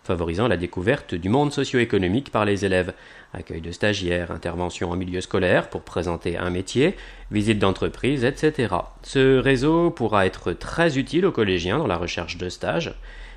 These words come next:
Élaboré en partenariat avec l'Éducation nationale et les chambres consulaires de la Loire, cette charte sera signée le cinq février.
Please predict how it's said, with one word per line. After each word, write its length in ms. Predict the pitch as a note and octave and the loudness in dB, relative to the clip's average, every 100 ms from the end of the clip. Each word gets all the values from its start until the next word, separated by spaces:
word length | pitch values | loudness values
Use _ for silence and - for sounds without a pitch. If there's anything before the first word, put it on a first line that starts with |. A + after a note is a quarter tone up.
| - | -8
Élaboré 380 | - G2+ G#2 G#2 | -2 2 2 4
en 80 | G2+ | 2
partenariat 560 | - - G2+ F#2+ G2+ C#3 | 2 0 0 0 2 2
avec 240 | C#3 C3 | 2 0
l'Éducation 540 | A2+ G#2+ G#2 G#2 - | -2 0 0 0 0
nationale 420 | G2+ F#2+ G2+ G2+ F#2+ | 0 0 0 0 0
et 60 | |
les 80 | F2 | -2
chambres 340 | F2 G2 F#2+ | 0 -2 -2
consulaires 500 | F2 G#2+ - F#2+ G2 | -4 -6 -4 -2 0
de 60 | C3+ | 2
la 140 | G#2 | 2
Loire, 400 | F#2 F2+ F#2 B2+ - - - - | 0 2 0 0 -6 -20 -20 -8
cette 220 | G#2 - | -4 -2
charte 320 | - F2+ - | -2 -4 -8
sera 260 | A#2 A2+ G#2 | -6 -4 -4
signée 260 | - E2+ | -4 -6
le 80 | G2+ | -4
cinq 220 | A#2+ C3 | -2 -4
février. 520 | B2 A2+ G2 F2 E2 | -2 -2 -2 -4 -8